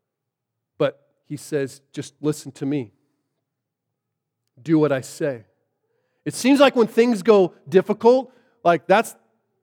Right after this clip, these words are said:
those are the first things we kinda throw out. "Well, what God has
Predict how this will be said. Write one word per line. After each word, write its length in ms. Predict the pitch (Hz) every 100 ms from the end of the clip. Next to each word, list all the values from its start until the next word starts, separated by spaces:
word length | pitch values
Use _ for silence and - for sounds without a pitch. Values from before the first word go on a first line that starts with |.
| _
those 320 | 156 220 269
are 40 |
the 100 | 302
first 300 | - 254 233
things 220 | - 226 202
we 60 |
kinda 240 | 214 214 196
throw 340 | - 190 175
out. 340 | 175 147 123 _ _ _ _ _ _ _ _ _ _ _
"Well, 140 | 240
what 140 | 277 226
God 280 | 320 320 302
has 200 | -